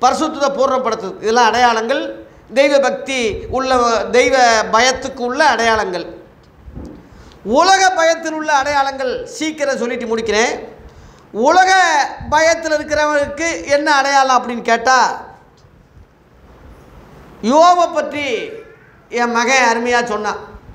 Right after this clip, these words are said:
யோபு மூணு இருபத்தஞ்சில்,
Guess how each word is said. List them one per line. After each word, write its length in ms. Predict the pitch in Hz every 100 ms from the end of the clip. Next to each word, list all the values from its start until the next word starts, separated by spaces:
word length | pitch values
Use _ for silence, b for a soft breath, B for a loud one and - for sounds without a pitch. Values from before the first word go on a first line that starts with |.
| - - - - - - - - - - 175
யோபு 640 | 226 240 233 220 - -
மூணு 260 | 220 240 226
இருபத்தஞ்சில், 760 | 220 233 226 220 202 160 147